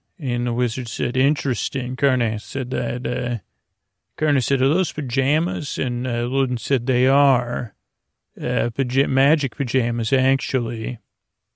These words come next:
And Karnak, uh, who was in, uh, rags, I guess you could say, 'cause he's been living in the center of a mountain for so long, uh,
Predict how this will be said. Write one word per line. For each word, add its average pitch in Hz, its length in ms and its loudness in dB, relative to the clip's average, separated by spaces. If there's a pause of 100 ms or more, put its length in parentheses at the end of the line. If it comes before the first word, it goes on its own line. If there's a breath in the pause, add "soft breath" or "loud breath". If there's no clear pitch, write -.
(760)
And 123 360 -2
Karnak, 131 720 2
uh, 123 280 2
who 131 80 2
was 139 160 4
in, 139 220 4
uh, 139 840 -2
rags, 127 580 2
I 120 120 -4
guess 123 260 -2
you 131 80 0
could 120 160 -4
say, 123 360 -4
'cause 120 120 -6
he's 117 180 0
been 123 300 2
living 123 240 2
in 123 100 -2
the 123 220 -6
center 131 280 0
of 113 100 0
a 120 60 -4
mountain 131 440 0
for 117 200 -6
so 127 280 -4
long, 123 640 -4
uh, 127 360 -6